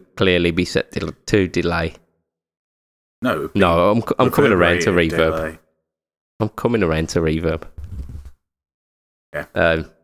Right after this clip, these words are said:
Speaker 1: yeah, spring, spring reverb. It's classy. Um,
Speaker 2: Give it
Speaker 1: the mod-
Speaker 2: six months and you'll be on modulated reverb with,
Speaker 1: Is it with
Speaker 2: like, a
Speaker 1: shimmers?
Speaker 2: four-minute tail, and you'll
Speaker 1: <laughs>
Speaker 2: be just making some weird spacey noises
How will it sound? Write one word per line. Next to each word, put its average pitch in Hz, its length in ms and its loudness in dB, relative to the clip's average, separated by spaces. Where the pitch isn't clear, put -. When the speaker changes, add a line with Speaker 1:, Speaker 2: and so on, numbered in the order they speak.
Speaker 1:
yeah, 101 280 4
spring, 107 480 -2
spring 113 220 0
reverb. 107 480 2
It's - 120 -10
classy. 95 480 -2
Um, 127 400 2
Speaker 2:
Give 135 180 2
it 135 80 2
Speaker 1:
the 135 60 4
mod- 143 200 2
Speaker 2:
six - 140 -8
months 104 440 0
and 107 180 0
you'll 110 200 4
be 110 160 4
on 101 440 2
modulated 110 920 0
reverb 98 720 0
with, 95 180 4
Speaker 1:
Is 98 160 0
it 101 40 0
with 101 80 0
Speaker 2:
like, 95 280 0
a - 40 0
Speaker 1:
shimmers? 92 420 2
Speaker 2:
four-minute 104 640 2
tail, 85 560 -2
and 98 440 0
you'll 104 220 2
Speaker 1:
<laughs> - 0 -
Speaker 2:
be 101 120 -2
just 98 320 -2
making 101 380 -2
some 98 260 -2
weird 101 300 2
spacey 107 560 -2
noises 104 680 0